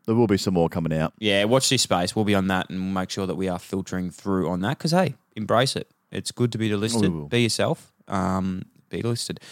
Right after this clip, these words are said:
Speaker 2: Hey, we've got a ton of messages about this, and this is really setting the tone. Let's just talk about Rourke Smith for a moment. Now, this tweet, um, was through Nick Duxon, and it was just a great story.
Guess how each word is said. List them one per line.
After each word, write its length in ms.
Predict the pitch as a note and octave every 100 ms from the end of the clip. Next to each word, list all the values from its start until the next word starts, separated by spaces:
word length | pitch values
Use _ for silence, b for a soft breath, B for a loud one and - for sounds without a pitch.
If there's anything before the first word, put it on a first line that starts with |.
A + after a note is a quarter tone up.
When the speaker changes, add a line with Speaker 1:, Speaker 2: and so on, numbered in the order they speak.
| B B
Speaker 2:
Hey, 160 | A#2+
we've 80 | A#2+
got 80 | D3+
a 60 |
ton 220 | - C3 A#2+
of 60 |
messages 400 | G#2+ G#2 G2 G2
about 240 | F#2 F2+ D#2+
this, 200 | F2 -
and 100 | G#2+
this 100 | C3
is 160 | G#2+
really 220 | G2 F#2+
setting 260 | F#2 F#2+ F2+
the 80 | F2
tone. 440 | - F2+ F2+ F2 - b b b
Let's 200 | F#3+ -
just 180 | C#4+ -
talk 340 | F3 D3+ - -
about 260 | A2+ G#2+
Rourke 340 | G2 G#2 G#2 -
Smith 480 | - - F#2 - - _
for 160 | F#2+
a 60 | F2+
moment. 360 | F2+ F2 F2
Now, 120 | G#2 A2+
this 160 | D#3+
tweet, 440 | - C3+ B2+ A2 -
um, 360 | G#2 G2+ G2 - _ - B B B B
was 400 | - G#2+ G2+ - -
through 520 | A2+ G#2+ G#2 G#2 G2+ - G2+
Nick 320 | B2 C3+ -
Duxon, 640 | G#2 - - F2 G2+ G3+ -
and 300 | - G2 G2
it 40 | F#2
was 220 | G2 -
just 220 | D#3 -
a 80 | - _ _ _
great 300 | - A2+ -
story. 560 | - - F#2 D#2+ -